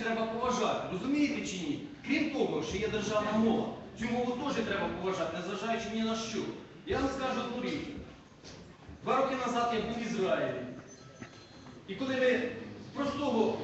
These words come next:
єврея запитали, "А чому у вас тут багато стільки русскоговорящих і так далі? Чому у вас державна мова іврит?" Знаєте, що він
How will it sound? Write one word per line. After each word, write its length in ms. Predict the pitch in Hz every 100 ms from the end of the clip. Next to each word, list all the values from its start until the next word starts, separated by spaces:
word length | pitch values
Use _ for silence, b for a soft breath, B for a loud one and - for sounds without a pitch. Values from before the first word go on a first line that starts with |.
| 226
єврея 380 | 226 285 254
запитали, 580 | - 220 - - 196 - - - -
"А 160 | 226 247
чому 200 | 294 262
у 100 | 254
вас 120 | 233
тут 120 | 226 175
багато 300 | 226 - -
стільки 300 | - - 185
русскоговорящих 880 | 226 - 220 226 196 175 175 - - -
і 40 |
так 160 | 247 196
далі? 320 | 185 - 151 - -
Чому 200 | 240 330
у 40 | 269
вас 140 | 262 -
державна 400 | 254 240 254 254
мова 240 | 247 247 226 240
іврит?" 380 | 240 220 - - - - -
Знаєте, 240 | 269 311 277 254
що 80 | 233
він 280 | 196 -